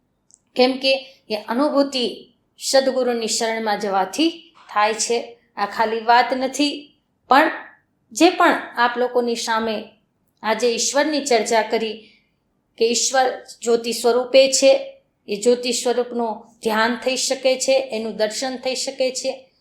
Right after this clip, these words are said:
તો એ અનુભૂતિ, એ પ્રકાશ, એ જ્યોતિનું ધ્યાન કેવી રીતે કરવું, એની યુક્તિ છે એ ગુરુ મહારાજજીએ અમને બતાવી છે. જેમ દૂધમાંથી ઘી કાઢવાની એક યુક્તિ છે, એ યુક્તિ મળી જાય તો દૂધમાંથી આપણે ઘી કાઢી શકીએ છીએ.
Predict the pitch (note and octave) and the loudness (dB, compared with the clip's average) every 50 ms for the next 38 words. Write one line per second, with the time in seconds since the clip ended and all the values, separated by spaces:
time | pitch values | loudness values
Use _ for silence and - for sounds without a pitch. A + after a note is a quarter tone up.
0 | _ _ - A3 G#3+ A3 - A#3 A3 A#3 B3+ B3 G#3+ C4+ C#4+ C#4 C#4+ D4 C#4+ C#4+ | _ _ -10 -8 -8 -8 -6 -6 -6 -4 -4 -2 0 0 0 0 0 -2 -4 -4
1 | C#4 - - _ _ _ _ - G#3+ G#3+ G#3+ A#3 A3+ A3+ - C4 B3+ B3 A#3+ - | -6 -12 -20 _ _ _ _ -4 -4 -4 0 -2 -2 2 4 4 4 4 2 -2
2 | - - A3 G#3 - A#3 A#3 A#3+ A#3 - C#4 D4 D4 D4 C#4+ A3+ G3 F#3+ A3+ A#3 | -4 -4 -4 -4 -2 -2 -2 -2 0 0 -2 -2 0 -2 -4 -4 -4 -2 0 0
3 | A3+ A3+ A3+ - A3+ A3+ A3 A3+ A3 A3 A3 - A3+ A3+ A3+ B3 A#3+ B3 A#3 - | 0 -2 -4 -4 -6 -6 -6 -8 -12 -14 -6 -6 -6 -4 -2 -2 0 0 -2 -4
4 | - - - _ - - - - A#3+ A#3 A#3 A3+ G#3+ A#3 D4 D4 D4+ - - F4+ | -8 -12 -20 _ -20 -20 -8 -4 -4 -4 -2 -4 -2 -2 -2 -4 -4 0 2 2
5 | E4+ E4+ - C4 A#3+ G#3+ - - - - - _ F#3+ G3 F#3+ G3 A#3 A3+ G#3 G#3+ | 2 4 4 4 4 4 2 -2 -8 -16 -18 _ -10 -8 2 2 2 2 2 -2
6 | G#3 G3 G#3+ G#3 A3+ A#3 A#3 A3+ - G#3+ G#3+ G3+ G3 G#3+ G#3+ G#3 G#3 G3+ F#3+ G3+ | -2 -2 0 2 2 2 0 -2 -6 -4 -4 -4 -2 -2 -4 -6 -4 -6 -4 -2
7 | A3 G#3 G#3 G#3+ A#3+ A#3+ A#3 - - A#3+ A#3+ A#3+ - - _ _ _ _ _ _ | 0 0 0 0 0 -2 -2 -2 -2 -2 -2 -2 -6 -14 _ _ _ _ _ _
8 | - - B3+ C4+ C#4 C#4 C4+ C#4+ D#4 D#4 C#4+ D4 C#4 C4+ B3+ B3 - B3+ A#3+ G3+ | 2 4 4 6 6 2 0 -2 -2 -2 0 2 2 2 2 2 0 -2 -6 -6
9 | G3+ A#3 A3 - A3 G#3+ G#3+ G#3+ A3 A3+ A#3+ C4 C#4 C#4+ B3+ G#3 G#3 B3 - _ | -6 -8 -4 2 2 2 4 4 2 2 2 2 2 0 -2 -4 -8 -12 -20 _
10 | _ - A3 G#3+ A3 - A3+ C4 - - - E4 D#4+ D#4 D#4 - C#4+ C#4+ C#4 C#4+ | _ -6 -6 -6 -6 -6 -12 -14 -14 -6 0 0 2 2 2 0 -2 -2 -4 -6
11 | - - - - G#3+ A3+ A#3 C4 C4+ - - D#4+ D#4+ C4+ B3+ B3 C4 B3+ A3 C4 | -12 -20 -18 -8 -6 -4 -4 -4 -6 -4 -2 -4 -2 0 0 0 0 0 0 0
12 | B3 B3+ B3+ A#3+ A3 G#3+ A#3+ B3+ B3+ - A3+ A3 A3 G#3+ G#3+ - - E4 F4+ E4+ | -2 -2 0 -4 -4 -4 -4 -8 -6 -6 -4 -2 -2 -2 -2 0 0 0 0 0
13 | - - - _ - G#3 G#3 G#3 G3 G3+ G3 - C4+ D4+ D4 - A#3 A3 G3+ A#3 | -4 -16 -18 _ -8 -6 -6 -4 -6 -6 -4 2 2 2 2 2 -2 0 0 0
14 | A#3+ A#3 - - - - - A#3 A#3 A#3 A3 A#3 - B3+ A#3+ A#3+ | -2 -2 -4 -6 -8 -10 -8 -6 -4 -4 -4 -4 -4 -2 -2 -2